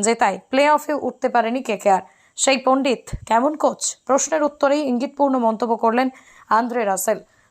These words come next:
বুধবারে কেকেআরের প্রাক্তন ক্রিকেটার ডেভিড উইজি সমালোচনা করেছিলেন পণ্ডিতের। বৃহস্পতিবারই সাংবাদিক বৈঠকে রাসেলও মোটেই দারাজ সার্টিফিকেট দেন এবং সেখানে তিনি আরও বলেন, "ভারতে এই সকলে তাকে কঠিন মানসিকতার কোচ হিসেবে বলেছেন।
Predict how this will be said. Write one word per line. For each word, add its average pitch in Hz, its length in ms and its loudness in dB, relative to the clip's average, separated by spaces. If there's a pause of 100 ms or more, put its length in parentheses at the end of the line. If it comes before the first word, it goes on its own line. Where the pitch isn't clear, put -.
(100)
বুধবারে 302 320 2
কেকেআরের 311 460 0
প্রাক্তন 277 420 -2
ক্রিকেটার 254 440 -2 (360)
ডেভিড 247 280 2
উইজি 262 280 0
সমালোচনা 269 540 0
করেছিলেন 240 480 0
পণ্ডিতের। 233 460 0 (200)
বৃহস্পতিবারই 277 800 2 (300)
সাংবাদিক 254 520 0
বৈঠকে 269 380 0
রাসেলও 254 380 2
মোটেই 240 360 0
দারাজ 226 380 0 (120)
সার্টিফিকেট 233 680 -2
দেন 233 180 2 (480)
এবং 233 420 0
সেখানে 302 360 -2
তিনি 302 220 0
আরও 262 220 4
বলেন, 277 340 0
"ভারতে 269 380 2
এই 277 120 0
সকলে 262 400 0
তাকে 240 280 -2 (320)
কঠিন 285 340 0
মানসিকতার 269 640 2
কোচ 254 380 -2
হিসেবে 226 420 -2
বলেছেন। 202 420 -2